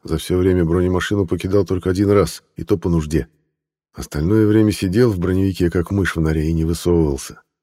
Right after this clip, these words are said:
Вот и сейчас Тимофей сообщал, что тот даже в окна не выглядывает. То ли спит, то ли без живчика, не до войны ему совсем. Олег оставил Татьяну метрах в двадцати от машины, прикрыть его, если что-то,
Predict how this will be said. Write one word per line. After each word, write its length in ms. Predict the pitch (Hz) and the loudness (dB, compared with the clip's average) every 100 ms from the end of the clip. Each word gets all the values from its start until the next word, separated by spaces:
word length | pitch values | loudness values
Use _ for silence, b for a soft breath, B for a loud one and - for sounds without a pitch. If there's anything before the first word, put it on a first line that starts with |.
| _ _ | _ _
Вот 240 | 73 87 104 | -4 -2 -2
и 40 | |
сейчас 440 | - 104 95 95 | -2 -2 0 0
Тимофей 420 | - 85 87 98 92 | 0 -2 -2 -2 -2
сообщал, 540 | 87 82 - 98 82 _ _ _ _ | -2 -2 0 0 0 _ _ _ _
что 220 | - 82 | -12 -8
тот 220 | - 98 | -4 -2
даже 280 | 90 101 98 | 0 2 2
в 100 | 95 | 2
окна 220 | 107 87 | 2 2
не 120 | 82 | 0
выглядывает. 640 | 80 78 78 69 67 65 _ _ _ _ _ _ _ _ - | 0 0 -2 -2 -4 -10 _ _ _ _ _ _ _ _ -6
То 140 | 113 | -2
ли 120 | 120 | 0
спит, 440 | 110 - 117 117 - | -2 -4 -4 -4 0
то 100 | 101 | 0
ли 100 | 101 | 2
без 180 | 95 | 2
живчика, 540 | 98 92 117 - 104 101 | 0 2 0 -2 -6 -2
не 120 | 101 | -2
до 120 | 95 | 0
войны 300 | 98 95 92 | 2 2 2
ему 200 | 104 98 | 2 0
совсем. 420 | 85 82 - 73 - _ _ _ _ _ _ _ | -2 -4 -4 -6 -8 _ _ _ _ _ _ _
Олег 320 | - 69 73 85 | -10 -6 -4 -4
оставил 420 | 80 - 90 85 | -4 -2 0 0
Татьяну 500 | 92 85 92 101 98 | -2 -2 -2 0 0
метрах 420 | 95 95 90 82 | 0 -2 -2 -4
в 60 | 85 | -6
двадцати 420 | 92 - 90 104 | -6 -6 -4 -2
от 120 | 87 | -2
машины, 480 | 87 85 110 104 82 _ - | -2 -2 0 -2 -4 _ -12
прикрыть 460 | 85 85 113 104 | -10 -6 -4 -4
его, 220 | 92 80 76 | -4 -2 -4
если 220 | - 87 | -6 -8
что-то, 400 | - 92 82 | -6 -4 -4